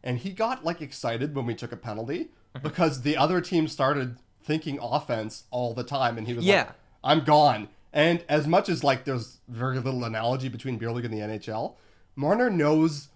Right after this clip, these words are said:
Speaker 1: opposing teams are thinking offense, and he wants to pounce and carve them up, and it's <laughs> great.
Speaker 2: Yeah, and I mean, I, I feel like I've brought this example up so many times, but, like, when Brad Marchand and Patrice Bergeron are playing on the penalty kill, they have the puck. You, like,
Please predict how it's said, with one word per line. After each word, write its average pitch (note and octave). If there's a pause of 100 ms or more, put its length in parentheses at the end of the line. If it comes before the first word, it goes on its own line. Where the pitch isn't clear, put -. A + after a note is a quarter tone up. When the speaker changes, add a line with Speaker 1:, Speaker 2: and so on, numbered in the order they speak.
(640)
Speaker 1:
opposing D#3+
teams C3
are A#2
thinking C3
offense, A#2
and A#2
he F3+
wants A#2+
to G2+
pounce G#2+
and G2
carve G#2
them G#2
up, -
and -
it's G#2+
<laughs> -
great. E3
Speaker 2:
Yeah, A3
and D3+
I -
mean, F#3 (800)
I, B2
I C3
feel G3
like F3
I've A#2+
brought A#2
this A2
example A#2
up A2+
so D3
many G#2+
times, D#3
but, -
like, A2+
when C#3+ (440)
Brad D3+
Marchand A#2+
and G#2
Patrice -
Bergeron A2
are G#2
playing A#2
on G#2+
the G#2+
penalty A2+
kill, G2+ (360)
they D3
have E3
the D#3+
puck. -
You, C3
like, C3+